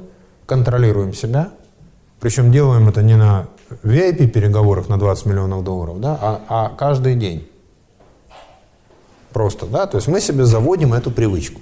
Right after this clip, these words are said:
да? Вот контролировать себя. И напомню, контакт глаз, да? То есть мы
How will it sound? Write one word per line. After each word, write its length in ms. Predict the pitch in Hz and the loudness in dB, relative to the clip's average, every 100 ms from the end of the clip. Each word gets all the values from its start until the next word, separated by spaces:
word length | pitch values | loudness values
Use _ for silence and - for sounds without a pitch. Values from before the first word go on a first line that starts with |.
| - | -8
да? 240 | 180 254 - - - _ - | -8 -8 -12 -20 -20 _ -8
Вот 220 | 107 98 - - | -6 -6 -8 -6
контролировать 720 | 117 113 127 180 190 135 - - - _ _ _ - | -4 -2 0 0 0 -2 -4 -16 -20 _ _ _ -14
себя. 380 | - 107 78 - - - - - - - - - _ - - - | -8 -8 -8 -12 -12 -12 -12 -14 -20 -20 -20 -20 _ -20 -12 -4
И 260 | 226 233 151 | -2 -2 -2
напомню, 400 | 147 180 156 127 | -2 2 2 4
контакт 440 | 131 123 139 120 104 | 4 2 2 0 2
глаз, 300 | 104 90 85 | 2 0 -2
да? 180 | 147 | -4
То 100 | 165 | 0
есть 140 | 123 - | 0 0
мы 260 | 127 95 | 0 -2